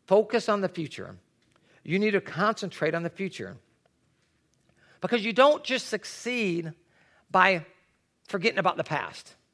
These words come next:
I can forgive myself for stupid things I've done in the past. That doesn't mean I'm gonna do anything good in the future. I can forgive other people for things that they've done, and now I'm not resentful anymore. That doesn't mean I'm doing anything in the future.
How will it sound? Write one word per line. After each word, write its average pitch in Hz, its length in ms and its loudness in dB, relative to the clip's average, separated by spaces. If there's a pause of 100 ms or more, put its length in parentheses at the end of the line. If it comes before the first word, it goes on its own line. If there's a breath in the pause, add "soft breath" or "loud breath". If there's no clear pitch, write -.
(840 soft breath)
I 226 160 8
can 247 160 0
forgive 214 520 2
myself 214 760 4
for 156 80 -4
stupid - 340 -8
things 190 200 -2
I've 170 100 2
done 180 180 -2
in - 20 -4
the 156 80 -2
past. 156 520 -2 (440 soft breath)
That 202 100 8
doesn't 254 260 2
mean 202 180 2
I'm 180 100 0
gonna 175 160 2
do 170 120 -4
anything 170 340 -6
good 147 140 -2
in 151 80 -8
the 151 80 -4
future. 151 540 -12 (1400 soft breath)
I 208 180 6
can 208 180 -2
forgive 190 360 2
other 220 240 4
people 190 280 -2
for 156 120 -8
things 180 300 0
that 170 80 -12
they've 170 140 0
done, 175 220 0 (120 loud breath)
and 170 160 -2
now 208 200 8
I'm 202 100 2
not 185 200 0
resentful 160 460 -4
anymore. 127 520 -10 (260 soft breath)
That - 100 0
doesn't 339 240 2
mean 220 140 2
I'm 185 100 0
doing 180 200 0
anything 202 280 -4
in 233 80 -6
the 254 60 -4
future. 269 460 -8